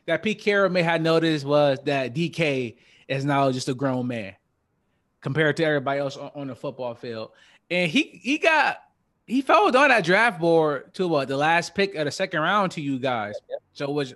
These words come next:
Speaker 1: I, I can't believe it. I, I had, I was hoping the Bills took him in the first round. And then when he was there in the second, I'm like, "Okay, we gotta take him in the second." And we didn't take him in the second, and he fell all the way down to you guys.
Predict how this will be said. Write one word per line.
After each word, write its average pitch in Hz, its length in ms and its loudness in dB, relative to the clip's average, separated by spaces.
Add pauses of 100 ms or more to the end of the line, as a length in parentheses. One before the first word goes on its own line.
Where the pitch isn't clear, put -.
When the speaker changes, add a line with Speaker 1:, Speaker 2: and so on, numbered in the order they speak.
Speaker 1:
I, 240 220 2
I 330 80 4
can't 302 200 2
believe 202 300 4
it. 156 260 2
I, 247 200 4
I 214 100 2
had, 233 380 0 (360)
I 208 80 4
was 226 120 6
hoping 254 320 2
the 175 60 2
Bills 196 320 4
took 190 200 -4
him 151 260 0
in 147 120 -6
the 127 80 -4
first 180 260 -2
round. 143 320 0 (600)
And 160 200 2
then 165 120 4
when 170 80 6
he 185 80 8
was 180 100 6
there 180 140 4
in 170 40 2
the 147 120 4
second, 214 340 2
I'm 196 80 0
like, 160 120 4
"Okay, 170 180 0
we 180 100 -2
gotta 202 220 2
take 160 180 -2
him 143 80 -4
in 135 100 -2
the 123 40 -6
second." 151 420 -4 (500)
And 147 160 -2
we 160 80 2
didn't 175 140 0
take 185 120 -2
him 175 120 -4
in 170 40 0
the 151 60 0
second, 190 320 -2
and 135 100 -8
he 143 120 -8
fell 156 240 0
all 151 100 2
the 151 80 0
way 143 100 -2
down 147 260 -2
to 139 40 -6
you 170 140 -4
guys. 123 400 -2